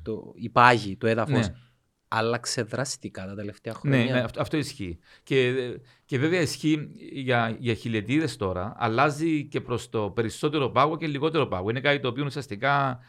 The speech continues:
Speaker 2: ε, πηγαίνει έρχεται.
Speaker 1: Ναι, αλλά τα τελευταία εκατό χρόνια
Speaker 2: Ναι.
Speaker 1: ο μεταβλητής άνθρωπος, φαντάζομαι,
Speaker 2: Ακριβώς.
Speaker 1: ε, χάλασε λίγο το natural
Speaker 2: Προ-,
Speaker 1: evolution.
Speaker 2: προφανώς. Θε-, θέλω να πω το εξής όμως, γιατί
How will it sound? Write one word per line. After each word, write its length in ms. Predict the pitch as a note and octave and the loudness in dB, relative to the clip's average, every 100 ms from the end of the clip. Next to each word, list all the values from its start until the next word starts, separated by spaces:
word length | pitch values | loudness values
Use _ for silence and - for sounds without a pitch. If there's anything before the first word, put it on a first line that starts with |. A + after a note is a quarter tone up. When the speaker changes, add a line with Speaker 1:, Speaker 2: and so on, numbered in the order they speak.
| _ - | _ -4
Speaker 2:
ε, 140 | C3 | -4
πηγαίνει 360 | B2+ C#3 B2+ A#2+ | -2 -2 2 2
έρχεται. 320 | G#2+ F2+ - | 0 -4 -4
Speaker 1:
Ναι, 60 | A#2+ | 0
αλλά 100 | A#2 | 2
τα 80 | B2 | 2
τελευταία 320 | B2+ - C3 | 0 -2 -2
εκατό 180 | A#2 A2 | -2 -4
χρόνια 600 | - C3+ C#3 D3 C#3+ C3+ | -4 -4 -2 -2 0 0
Speaker 2:
Ναι. 160 | A#2+ G2+ | 0 0
Speaker 1:
ο 60 | A#2+ | -2
μεταβλητής 500 | A#2+ A#2 G#2+ G#2+ B2 | 0 0 0 -4 -6
άνθρωπος, 500 | B2 - C#3+ C3+ C#3 | -6 -6 -6 -6 -10
φαντάζομαι, 400 | C3 B2 B2+ C#3 | -8 -8 -8 -4
Speaker 2:
Ακριβώς. 500 | C3 A#2 C3 A2 G2 | -4 -2 -2 0 -2
Speaker 1:
ε, 40 | A#2 | -4
χάλασε 440 | - C3 C#3+ - | 0 2 2 0
λίγο 280 | A#2+ C3 C#3 | 0 0 -2
το 260 | C#3+ C#3 C#3 | -2 -2 -4
natural 200 | B2+ C#3 - | -2 -4 -2
Speaker 2:
Προ-, 180 | C#3+ C#3+ | 2 2
Speaker 1:
evolution. 80 | C3+ | 4
Speaker 2:
προφανώς. 560 | B2 C3 C3+ A2+ F2+ - _ - | 2 4 2 0 -4 -10 _ 0
Θε-, 200 | F3 D3+ | 2 2
θέλω 140 | F3+ | 2
να 80 | E3+ | 2
πω 80 | D3 | 2
το 60 | |
εξής 260 | C#3 D3 C3 | 0 0 -4
όμως, 140 | B2 | -4
γιατί 460 | G#2 A2 B2+ B2 | -2 -2 -2 -6